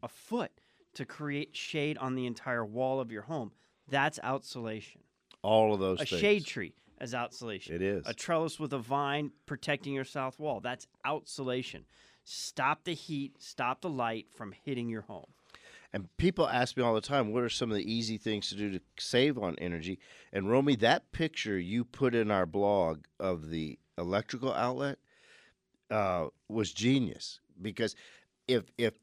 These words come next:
Speaker 2: people will stop to realize, if you walk around the outside of your house and look at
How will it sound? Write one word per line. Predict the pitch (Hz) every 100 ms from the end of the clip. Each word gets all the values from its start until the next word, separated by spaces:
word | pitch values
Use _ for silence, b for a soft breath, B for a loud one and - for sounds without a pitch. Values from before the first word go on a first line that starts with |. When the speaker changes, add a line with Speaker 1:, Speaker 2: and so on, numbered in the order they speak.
| -
Speaker 2:
people | 160 196 202
will | 170 139 120 -
stop | - - 131 - -
to | 123
realize, | 120 135 117 82 87 90 85
if | -
you | 107
walk | 101 131 180
around | 185 151 135
the | 104 -
outside | 110 117 - - 117 113
of | 98
your | 95 92
house | 101 78 76 -
and | 95 104
look | 123
at | -